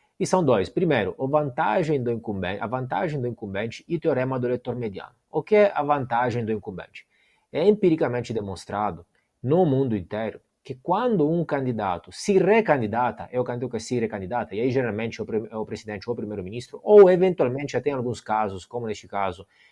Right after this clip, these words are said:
o ministro da Economia do mesmo partido, que estão no cargo, et cetera, geralmente eles têm algumas vantagens, geralmente eles ganham a maioria das eleições. A semelhança, a metáfora que eu faço, é como um pênalti no futebol,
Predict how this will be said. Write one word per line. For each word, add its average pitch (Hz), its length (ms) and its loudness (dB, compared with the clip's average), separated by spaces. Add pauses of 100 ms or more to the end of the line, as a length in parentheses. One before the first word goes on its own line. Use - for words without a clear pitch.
o - 80 -6
ministro 131 460 2
da 117 80 4
Economia 113 420 -2
do 135 300 4
mesmo 120 320 0
partido, 101 500 -6
que 117 120 -10
estão 113 320 -6
no 127 180 -4
cargo, 92 400 -6
et - 80 -20
cetera, 131 320 -6 (480)
geralmente 139 500 2
eles 151 160 -2
têm 127 120 -2
algumas 123 340 -2
vantagens, 117 720 2 (340)
geralmente 127 480 2
eles 139 200 0
ganham 147 520 0
a 147 140 -2
maioria 139 300 2
das 117 140 0
eleições. - 480 -4 (440)
A 135 80 -6
semelhança, 185 640 2
a - 20 0
metáfora 123 360 0
que 101 80 -6
eu 90 40 -4
faço, - 500 -4 (440)
é 117 220 -2
como 131 600 0
um 147 100 -2
pênalti 123 500 0
no 127 100 -2
futebol, 123 500 -4